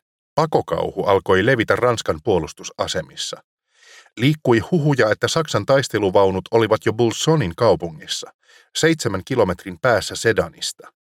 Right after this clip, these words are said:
Pelätessään jäävänsä pihtihyökkäyksen saartamiksi, ranskalaisjoukot pakenivat. Joukkohysterian vallassa sotilaat näkivät yhtäkkiä saksalaisia panssarivaunuja kaikkialla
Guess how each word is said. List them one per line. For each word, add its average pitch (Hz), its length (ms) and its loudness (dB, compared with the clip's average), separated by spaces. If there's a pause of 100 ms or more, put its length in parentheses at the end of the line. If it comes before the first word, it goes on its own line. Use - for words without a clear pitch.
(1000)
Pelätessään 151 640 0
jäävänsä 123 440 0 (100)
pihtihyökkäyksen 101 920 -2
saartamiksi, 95 920 -2
ranskalaisjoukot 127 1080 0
pakenivat. - 540 -6 (1000)
Joukkohysterian 101 840 0
vallassa 87 520 0 (360)
sotilaat 95 500 0
näkivät 107 440 -2
yhtäkkiä 110 560 0
saksalaisia 98 680 0
panssarivaunuja 120 880 0
kaikkialla - 760 -6